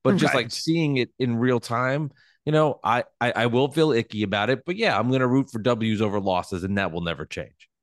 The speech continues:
Speaker 2: So here's what we were warned about when the Nets signed Kyrie Irving, and I think we'd all admit the Nets made the right decision. It may not have worked out, but it was the sound decision with cap space to sign Kevin Durant and Kyrie Irving, as disappointing as this era has been.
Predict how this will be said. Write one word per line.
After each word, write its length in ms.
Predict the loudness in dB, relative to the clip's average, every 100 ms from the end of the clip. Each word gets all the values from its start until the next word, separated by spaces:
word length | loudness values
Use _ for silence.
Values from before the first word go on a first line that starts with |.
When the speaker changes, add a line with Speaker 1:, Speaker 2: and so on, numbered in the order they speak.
| _
Speaker 2:
So 260 | 2 2 0
here's 400 | -2 2 2 2
what 500 | 0 2 2 0 -2 _ _
we 200 | -4 0
were 240 | 0 -2 -6
warned 420 | -6 -6 -6 -6
about 440 | -6 -6 -6 -10
when 240 | -6 -2 -2
the 80 | -2
Nets 240 | -2 -4
signed 300 | -6 -6 -6
Kyrie 400 | -4 -2 -4 -4
Irving, 220 | -6 -6
and 80 | -2
I 40 | -2
think 160 | 0
we'd 120 | -2
all 180 | -2 -2
admit 380 | -6 -6 -6 -6
the 80 | -8
Nets 200 | -8 -8
made 220 | -8 -8
the 60 | -6
right 240 | -6 -8
decision. 420 | -10 -12 -12 -14 -18 -6
It 100 | -2
may 160 | -2
not 220 | -2 -2
have 140 | -4 -6
worked 340 | -6 -6 -2
out, 360 | -2 -2 -4 -10 _ _ _
but 100 | -4
it 40 | 0
was 180 | 0 -2
the 80 |
sound 480 | -6 -4 -2 -2 -4
decision 460 | -8 -6 -6 -6 -8
with 160 | -8
cap 260 | -6 -6 -6
space 340 | -10 -12 -12 -12
to 80 |
sign 260 | -8 -8 -6
Kevin 260 | -6 -6 -6
Durant 320 | -6 -6 -8
and 100 | -8
Kyrie 340 | -6 -6 -4
Irving, 260 | -4 -6 -8
as 120 | -6
disappointing 640 | -6 -6 -10 -10 -8 -8
as 80 | -8
this 220 | -10 -10
era 180 | -8 -8
has 100 | -8
been. 280 | -10 -14